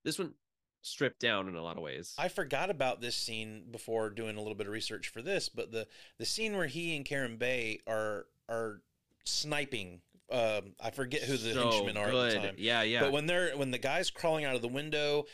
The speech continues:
Speaker 2: and Karen Bay is just aiming and using Bond's shoulder, and there's that, that
Speaker 1: Yeah.
Speaker 2: camaraderie between those two.
Speaker 1: Yeah.
Speaker 2: It may not be
Speaker 1: Oh,
Speaker 2: an
Speaker 1: yeah,
Speaker 2: action
Speaker 1: 'cause he's in a, he's in a cast, but he's like, "Let me, let me kill Krillin Q." Yeah.
Speaker 2: Yeah.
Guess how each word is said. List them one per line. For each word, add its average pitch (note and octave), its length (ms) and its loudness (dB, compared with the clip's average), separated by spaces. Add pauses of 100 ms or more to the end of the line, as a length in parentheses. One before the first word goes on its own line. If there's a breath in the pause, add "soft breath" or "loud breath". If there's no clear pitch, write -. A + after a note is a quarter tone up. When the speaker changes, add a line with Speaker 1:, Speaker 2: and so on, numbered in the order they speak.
(180 loud breath)
Speaker 2:
and F2+ 140 -8
Karen A#2 300 -2
Bay B2+ 280 4
is A2+ 200 -2
just G#2 260 -4
aiming B2 440 -2
and A2 100 -4
using G#2 260 -4
Bond's G2+ 300 0
shoulder, B2 560 2
and G2+ 180 -2
there's F#2+ 180 -6
that, - 280 -2
that G#2 140 -4 (100)
Speaker 1:
Yeah. A2 80 0
Speaker 2:
camaraderie A2+ 240 0
between A2 360 -4
those C3+ 280 0
two. C#3 420 -2 (260 loud breath)
Speaker 1:
Yeah. G#2 300 -2
Speaker 2:
It D#3 100 -2
may A3 140 2
not A3+ 180 2
be F#3+ 80 4
Speaker 1:
Oh, F3+ 140 8
Speaker 2:
an D#3+ 60 8
Speaker 1:
yeah, F#3+ 120 8
Speaker 2:
action E3+ 160 4
Speaker 1:
'cause D#3+ 100 4
he's C#3 180 2
in C#3+ 160 4
a, C3 120 4
he's C3+ 160 -2
in C#3 60 2
a B2 60 -2
cast, C#3+ 400 2
but C3 60 -2
he's A#2+ 100 -2
like, A#2 140 2
"Let A#2 140 2
me, A2+ 240 2
let A2+ 160 -2
me A#2 100 0
kill G#2 220 -2
Krillin G2 380 -2
Q." F#2 340 -2 (100)
Yeah. A2+ 200 4
Speaker 2:
Yeah. A2+ 100 2